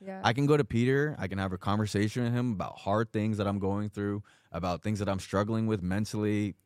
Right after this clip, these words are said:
Speaker 2: physically, emotionally, and he'll have great advices. He'll have, uh, things that are, I can't think of the word. He'll have, um, suggestions that are not always something I want to do. You know, he, he, he offers advices that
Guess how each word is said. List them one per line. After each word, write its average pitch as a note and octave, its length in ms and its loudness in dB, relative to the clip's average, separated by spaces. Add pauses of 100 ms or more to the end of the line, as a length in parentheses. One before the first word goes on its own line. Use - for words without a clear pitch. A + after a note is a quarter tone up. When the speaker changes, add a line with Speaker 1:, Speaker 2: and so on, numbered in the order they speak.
Speaker 2:
physically, G#2 380 0
emotionally, G#2+ 720 -2 (380)
and G2 240 -2
he'll A2 520 2 (320)
have G2 400 0
great A#2+ 280 4
advices. A#2+ 720 0
He'll G#2+ 180 2
have, G2 220 0 (100)
uh, E2+ 400 -2 (640)
things C#3 260 4
that A#2 160 6
are, F#2 360 2 (540)
I G2+ 100 -8
can't G#2 180 -6
think G2 100 -2
of F#2 40 -2
the F2+ 60 0
word. E2 160 -4
He'll A#2 160 2
have, A#2 240 4
um, F#2 640 0
suggestions B2 640 0
that A2 120 2
are A2 100 4
not A2+ 240 4
always A#2 200 4
something G#2 240 -2
I F2+ 100 -2
want G2+ 300 0
to B2 60 -6
do. A#2 320 2 (260)
You G#2+ 120 0
know, A#2+ 140 2
he, B2+ 240 2 (220)
he, B2+ 460 2 (220)
he A#2+ 120 0
offers D#3 380 2
advices A#2+ 540 2
that G2+ 340 0